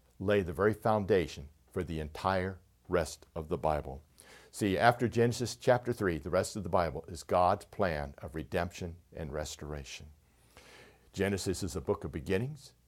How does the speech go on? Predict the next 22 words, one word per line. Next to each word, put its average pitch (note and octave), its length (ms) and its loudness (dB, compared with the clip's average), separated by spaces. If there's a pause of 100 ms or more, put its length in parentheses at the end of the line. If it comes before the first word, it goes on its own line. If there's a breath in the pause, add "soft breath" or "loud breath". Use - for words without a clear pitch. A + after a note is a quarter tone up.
(300)
it G2 140 0
is E2+ 80 -4
a F2 40 -8
book E2+ 220 -4
of C#2 120 -10
doctrines, G#2+ 600 -4 (400)
and F#2+ 140 -2
it - 20 -2
is F2+ 100 -4
a F#2+ 60 -2
book E2+ 340 0
that F2 140 -2
has E2+ 260 -2
many E2 320 -6
answers. C#2 560 -12 (720 soft breath)
It A2 100 2
is F#2+ 160 2
the F#2 100 -4
best A2 340 4
place A2+ 280 2
to A#2+ 120 -6
start D#2+ 480 0